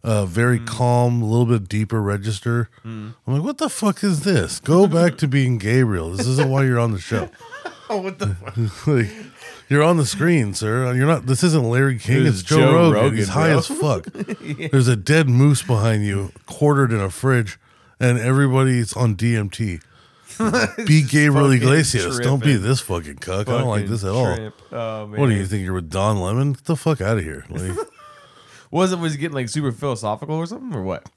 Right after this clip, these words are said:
Speaker 1: it's, it, uh, I think a little bit, yeah. Like, he was getting a little bit of that, but it's also
Speaker 2: Mm.
Speaker 1: just, like, uh, if, okay, if, if Larry the Cable Guy was doing an interview,
Speaker 2: Mm.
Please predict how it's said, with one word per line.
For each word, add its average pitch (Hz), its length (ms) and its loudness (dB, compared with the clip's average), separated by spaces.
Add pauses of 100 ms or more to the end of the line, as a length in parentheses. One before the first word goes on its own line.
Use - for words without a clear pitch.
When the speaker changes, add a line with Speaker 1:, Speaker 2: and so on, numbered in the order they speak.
(140)
Speaker 1:
it's, 139 300 -2 (280)
it, 156 360 -2
uh, 104 200 -4
I 147 80 2
think 196 200 2
a 196 40 6
little 131 340 4
bit, 147 180 2
yeah. 147 380 0
Like, 135 200 0
he 110 80 -6
was 110 140 -2
getting 110 180 -2
a 110 100 0
little 107 140 0
bit 101 160 -4
of 101 120 -4
that, 98 280 -4
but 107 140 -2
it's 117 160 -4
also 185 260 0
Speaker 2:
Mm. 143 60 -4
Speaker 1:
just, 131 320 0 (960)
like, 135 420 0 (180)
uh, - 220 0
if, 147 240 0
okay, 120 300 0 (180)
if, 120 260 -6
if 139 120 4
Larry 170 300 4
the 156 100 2
Cable 135 400 0
Guy 101 420 0 (240)
was 110 200 0
doing 113 240 2
an 104 80 2
interview, 90 380 -2 (180)
Speaker 2:
Mm. 92 340 -14